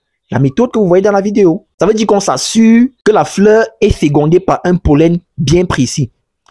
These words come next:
Je sais qu'il y aura encore des moutons qui vont venir en commentaire de cette vidéo pour dire non, l'homme a déjà touché, ça veut dire que ce n'est plus naturel.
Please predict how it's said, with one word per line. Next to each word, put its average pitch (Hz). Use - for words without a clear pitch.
Je 156
sais -
qu'il 214
y -
aura 180
encore 180
des 156
moutons 151
qui 220
vont 190
venir 160
en 143
commentaire 151
de 170
cette 165
vidéo 143
pour 160
dire 147
non, 170
l'homme 160
a 170
déjà 147
touché, 147
ça 147
veut 135
dire 151
que 151
ce 143
n'est 139
plus 147
naturel. 123